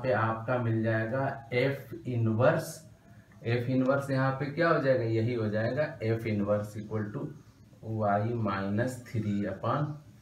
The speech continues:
four। ये हमारा क्या हो जाएगा, F inverse equal to Y minus three upon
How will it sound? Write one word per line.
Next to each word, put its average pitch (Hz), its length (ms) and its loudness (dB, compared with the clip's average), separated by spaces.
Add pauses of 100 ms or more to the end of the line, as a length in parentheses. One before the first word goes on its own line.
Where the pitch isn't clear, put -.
(260)
four। 170 240 -4 (480)
ये 101 140 0
हमारा 107 420 0
क्या 139 180 0
हो 123 140 4
जाएगा, 120 320 2 (400)
F 107 200 2
inverse 104 440 0
equal 107 340 0
to 170 140 2 (380)
Y 98 260 4
minus 107 500 0
three 107 260 0
upon 147 300 0